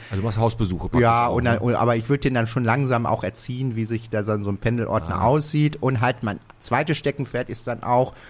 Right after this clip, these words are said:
Speaker 2: ähm, Digitalisierung, äh, kommt ja immer mehr, auch in der Buchführung und
Speaker 1: Genau.
Speaker 2: gegebenenfalls, also es ist so, das biete ich auch an, also sagen, wenn Leute sagen, „Hm, ich muss aber die Rechnung ja noch bezahlen“,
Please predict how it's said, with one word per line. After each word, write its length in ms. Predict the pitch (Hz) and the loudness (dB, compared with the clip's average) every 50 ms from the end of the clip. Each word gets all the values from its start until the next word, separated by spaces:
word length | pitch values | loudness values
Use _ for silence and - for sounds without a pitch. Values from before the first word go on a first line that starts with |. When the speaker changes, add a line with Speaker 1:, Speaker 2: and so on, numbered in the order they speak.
| - - - - - - - _ - - | -20 -20 -20 -20 -20 -20 -20 _ -10 -2
Speaker 2:
ähm, 500 | - 120 117 113 113 110 113 113 110 110 | 2 4 6 6 6 6 4 2 0 0
Digitalisierung, 1300 | 110 120 117 131 117 - 117 110 110 104 95 101 110 127 151 156 147 147 139 139 143 139 139 139 135 - - | -2 -2 -2 -2 -2 0 0 0 0 0 -2 -2 -2 0 0 0 0 0 -2 -2 -2 -4 -4 -6 -8 -6 -2
äh, 180 | 104 117 113 | 0 0 0
kommt 260 | 113 113 123 117 120 - | 0 0 -2 -4 -4 -4
ja 60 | 117 98 | -6 -4
immer 260 | - 117 113 101 98 | -4 -4 -4 -6 -6
mehr, 260 | 104 117 127 131 - | -4 -4 -4 -4 -2
auch 160 | - 107 - | -4 -4 -4
in 80 | 107 113 | -6 -6
der 80 | 110 | -6
Buchführung 960 | 95 - - 120 139 143 - - - 135 135 131 127 123 123 123 127 127 113 | -6 -6 -6 -6 -6 -8 -6 -4 -2 0 0 0 0 -2 -4 -4 -4 -6 -6
und 400 | 92 104 110 110 110 104 - - | -6 -6 -4 -4 -6 -6 -4 -2
Speaker 1:
Genau. 220 | 101 120 120 113 98 | 0 2 4 4 4
Speaker 2:
gegebenenfalls, 520 | 90 127 135 117 - 123 120 117 117 - | 2 2 0 -2 0 0 2 2 0 0
also 180 | - 113 113 120 | -4 -4 -2 -2
es 120 | 113 113 | -2 -4
ist 340 | 113 - - - - - - - - | -4 -8 -10 -10 -12 -12 -12 -8 -6
so, 240 | 113 107 117 139 156 | -4 0 2 2 2
das 260 | 147 - 107 - - | 2 2 -2 -2 -2
biete 200 | - 139 - - | -4 -6 -4 -4
ich 160 | 110 - - | -6 -4 0
auch 260 | - 127 156 160 - - | 2 2 2 2 2 0
an, 220 | - 156 165 160 | -2 -2 -2 -2
also 280 | - 92 113 117 113 113 - - | -4 -4 -2 -2 -2 -4 -4 -8
sagen, 360 | - 107 113 117 117 117 110 | -6 -4 0 0 0 0 0
wenn 120 | 117 120 117 | -2 -2 0
Leute 280 | 110 120 131 - 117 | 0 0 0 0 -2
sagen, 200 | 110 117 107 101 98 | -2 -2 -2 -2 0
„Hm, 300 | 110 123 143 151 151 117 | 0 0 2 2 0 0
ich 100 | 107 104 | -2 -2
muss 120 | 127 143 | -2 -2
aber 120 | 143 117 110 | -4 -4 -4
die 80 | 107 | -4
Rechnung 320 | 98 - 113 - - 120 113 | -6 -6 -8 -8 -8 -8 -6
ja 100 | 110 95 | -6 -6
noch 140 | 95 95 - | -8 -8 -10
bezahlen“, 680 | - 92 - - - 123 123 139 147 165 175 180 185 | -10 -12 -10 -4 -2 0 2 2 2 2 2 0 -2